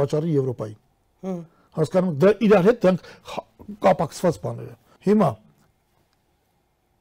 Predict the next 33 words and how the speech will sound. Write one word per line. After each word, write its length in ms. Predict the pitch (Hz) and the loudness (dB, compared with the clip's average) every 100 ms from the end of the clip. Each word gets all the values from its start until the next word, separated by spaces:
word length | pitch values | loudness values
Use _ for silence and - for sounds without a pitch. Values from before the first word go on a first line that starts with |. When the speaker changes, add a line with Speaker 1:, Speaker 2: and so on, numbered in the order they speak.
| _ | _
Speaker 1:
իսկ 340 | 175 160 - 196 | -12 -12 -10 -4
իրանք 240 | 165 170 - - | -4 -4 -10 -10
փորձել 320 | 180 - 294 | -8 -10 -12
են 100 | 220 | -14
աշխատել։ 400 | 110 - - - _ _ _ _ - - 226 | -16 -18 -20 -20 _ _ _ _ -20 -12 -8
Իրանք 200 | 247 233 | -8 -8
փորձել 280 | 233 - - | -12 -10 -12
են 100 | - - | -14 -4
ծավալը 440 | 240 196 170 135 123 | 0 2 2 -2 -6
մեծացնել, 420 | 120 131 - 135 | -10 -10 -4 -2
եթե 140 | 143 160 | -2 0
ծավալը 320 | 175 170 170 | 0 0 0
մեծացնես, 600 | 160 156 151 - 370 - - _ _ _ _ - | -2 -4 -8 -8 -10 -12 -18 _ _ _ _ -6
արժեքը 360 | 151 139 165 - | -4 -4 -8 -12
կիջնի։ 280 | - - 101 - _ _ _ _ _ _ | -18 -18 -20 -20 _ _ _ _ _ _
Գինի 200 | - 120 | -10 -8
կիջնի։ 200 | 127 185 | -8 -4
Speaker 2:
Գազպրոմի 480 | 170 156 - 151 143 | -4 -4 -8 -8 -8
Speaker 1:
Գա-, 100 | 135 | -8
Speaker 2:
հետ։ 280 | 139 - 139 | -10 -12 -6
Speaker 1:
բանի, 240 | 143 151 131 | -2 -2 -2
Իրանի 260 | 190 147 120 | -2 -2 -4
հետ, 140 | 95 - | -10 -10
Speaker 2:
Իրանի 240 | 165 156 139 | -6 -6 -6
Speaker 1:
Իրանի 160 | 127 | -8
Speaker 2:
հետ, 100 | 117 | -10
Speaker 1:
հետ։ 40 | 165 | -12
Speaker 2:
հա։ 340 | 143 - - - - _ | -14 -20 -20 -20 -20 _
Speaker 1:
Եվ 360 | - 175 214 220 208 160 | -6 0 2 0 -2 -2
եթե 260 | 175 214 247 | 0 0 0
ես 160 | 240 226 | 0 0
անցյալ 240 | 208 202 214 | 0 0 -2
տարի 180 | 185 | -2